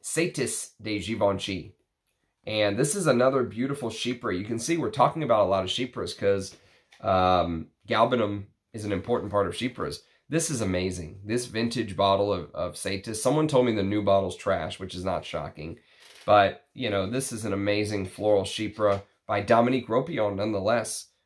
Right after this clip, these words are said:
Uh, beautiful green galbanum with this fruity, coconutty, honeyed,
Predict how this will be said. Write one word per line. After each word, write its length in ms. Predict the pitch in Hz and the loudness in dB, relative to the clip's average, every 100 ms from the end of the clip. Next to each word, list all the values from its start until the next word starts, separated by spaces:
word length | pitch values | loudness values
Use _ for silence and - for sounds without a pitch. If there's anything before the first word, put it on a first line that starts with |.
| _ | _
Uh, 640 | 98 98 95 95 92 87 85 - 101 | -2 2 4 4 4 0 -2 -8 -18
beautiful 680 | 104 123 156 147 123 107 90 _ _ - | -2 2 2 2 0 0 -2 _ _ -4
green 480 | 120 127 123 110 | 0 2 2 0
galbanum 720 | 104 110 107 110 107 104 101 98 _ - | 0 2 2 2 2 2 0 -8 _ -8
with 260 | 104 - | -6 -6
this 400 | 98 98 95 - - | -2 -2 -2 -8 -12
fruity, 760 | - - 135 135 123 113 - _ _ | -10 0 2 4 2 0 -2 _ _
coconutty, 1000 | - 131 120 113 113 110 110 110 104 95 _ _ _ | -2 0 0 0 2 2 2 0 -2 -4 _ _ _
honeyed, 760 | - - 147 135 123 110 107 | -8 2 4 4 2 0 -2